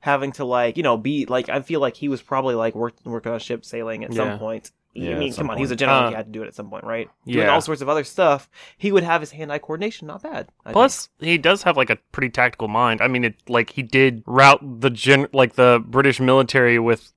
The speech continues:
Speaker 2: thirty dudes in, like, their civvies and, like, five guns between the lot of them. It's not like he's, like,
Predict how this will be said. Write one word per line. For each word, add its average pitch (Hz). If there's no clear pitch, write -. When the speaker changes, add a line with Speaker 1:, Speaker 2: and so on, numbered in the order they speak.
Speaker 2:
thirty 156
dudes 139
in, 131
like, 123
their 123
civvies 127
and, 123
like, 113
five 131
guns 131
between 123
the 117
lot 120
of 110
them. 113
It's 151
not 180
like 165
he's, 139
like, 135